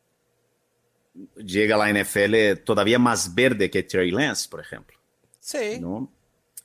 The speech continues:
Speaker 1: Eh, ojo, eh, ojo.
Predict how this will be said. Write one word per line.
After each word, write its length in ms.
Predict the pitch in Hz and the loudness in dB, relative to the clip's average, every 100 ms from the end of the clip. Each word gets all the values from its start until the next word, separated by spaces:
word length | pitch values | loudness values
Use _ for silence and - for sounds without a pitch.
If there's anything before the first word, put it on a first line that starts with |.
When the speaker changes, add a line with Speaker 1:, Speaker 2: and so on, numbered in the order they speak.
| _ _ _ _ - | _ _ _ _ -10
Speaker 1:
Eh, 920 | 95 107 107 107 107 107 104 104 98 - - - - - - - - | -2 2 4 4 2 2 2 2 0 -2 -12 -18 -18 -20 -20 -20 -4
ojo, 520 | 110 113 - 90 87 | 2 2 2 -4 -6
eh, 40 | 98 - | -10 -14
ojo. 300 | 101 - | -14 -14